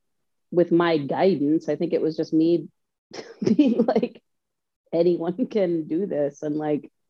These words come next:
if you really want to, anyone can do this,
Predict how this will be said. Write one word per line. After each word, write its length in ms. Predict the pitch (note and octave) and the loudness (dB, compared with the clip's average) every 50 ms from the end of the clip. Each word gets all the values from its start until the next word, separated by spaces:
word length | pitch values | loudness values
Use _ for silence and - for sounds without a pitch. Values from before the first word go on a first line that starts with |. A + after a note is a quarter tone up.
| _ _ _ _ _ _ | _ _ _ _ _ _
if 160 | - E3 F3+ | -2 0 2
you 140 | F#3+ F3 D#3 | 4 4 6
really 240 | D#3 F3 F3+ E3+ D#3+ | 6 8 8 8 8
want 320 | D3+ D#3+ F3 E3 - - | 8 8 6 6 4 4
to, 180 | - C3 B2 C3 | 2 0 0 0
anyone 340 | C3 - C3+ C3+ - - - | 0 -2 -2 -2 -2 -2 -2
can 120 | F#3 - | -2 0
do 160 | - - - | 0 0 0
this, 300 | - E2+ F2 F#3 - - | 0 0 0 -2 -4 -8